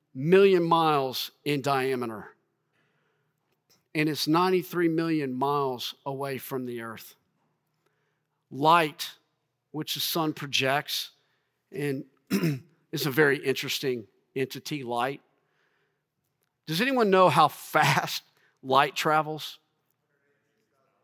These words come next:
Hundred eighty-six thousand miles per second. That is, if you, if you go up, that is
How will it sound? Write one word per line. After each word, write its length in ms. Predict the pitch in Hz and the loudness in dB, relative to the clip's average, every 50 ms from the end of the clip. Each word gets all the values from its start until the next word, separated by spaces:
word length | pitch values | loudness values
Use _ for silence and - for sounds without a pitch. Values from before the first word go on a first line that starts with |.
| _ _ _ _ _ _ _ _ _ _ _ _ _ _ _ _ | _ _ _ _ _ _ _ _ _ _ _ _ _ _ _ _
Hundred 300 | - 185 220 214 185 185 | 2 4 6 8 8 8
eighty-six 380 | 202 196 180 - 214 196 - - | 6 6 4 4 2 2 4 4
thousand 440 | 202 196 196 202 165 - 185 160 | 6 8 8 8 6 4 4 4
miles 320 | 160 170 185 196 202 202 - | 6 8 10 10 10 8 6
per 160 | - - 160 | 2 -2 -2
second. 560 | 139 - - - 233 247 247 - - 135 98 - - _ _ _ _ _ _ - - - - - _ - - - - - - - - - - - - - - - - | 0 2 6 8 8 8 8 6 2 -2 -4 -4 -10 _ _ _ _ _ _ -8 -8 -8 -10 -10 _ -8 -8 -8 -8 -8 -8 -8 -8 -10 -18 -20 -20 -20 -20 -6 0
That 320 | - 170 202 208 220 - 208 | 4 6 6 6 6 6 8
is, 460 | 202 208 208 208 185 - - - - - - - - - - - - - - - - _ _ - - - _ - - - | 8 10 10 8 8 6 2 -2 -4 -10 -20 -20 -20 -20 -20 -20 -20 -20 -20 -20 -20 _ _ -20 -20 -20 _ -20 -18 -10
if 200 | - 160 147 - | -8 -6 -4 0
you, 200 | 175 180 180 185 - - | 0 0 0 0 -2 -2
if 160 | 175 151 147 | -2 -2 -2
you 80 | 180 | 0
go 240 | 165 185 214 220 208 | 4 6 8 10 12
up, 260 | 208 208 214 214 208 - _ _ - | 12 12 12 10 8 4 _ _ 0
that 260 | 165 170 196 202 196 - | 4 4 4 4 4 4
is 380 | 196 180 175 156 - - - | 4 4 4 2 0 -6 -10